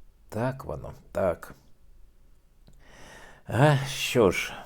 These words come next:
нехай їдуть, але я з ними не поїду.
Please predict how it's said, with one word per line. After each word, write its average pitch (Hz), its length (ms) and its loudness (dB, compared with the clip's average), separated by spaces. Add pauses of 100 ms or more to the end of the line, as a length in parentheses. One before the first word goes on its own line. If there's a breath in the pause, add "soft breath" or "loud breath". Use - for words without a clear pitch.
(220 loud breath)
нехай 139 460 2
їдуть, 120 460 -2 (500)
але 101 240 4
я 117 240 4
з 87 80 -4
ними 87 220 -4
не 90 120 -4
поїду. 85 520 -6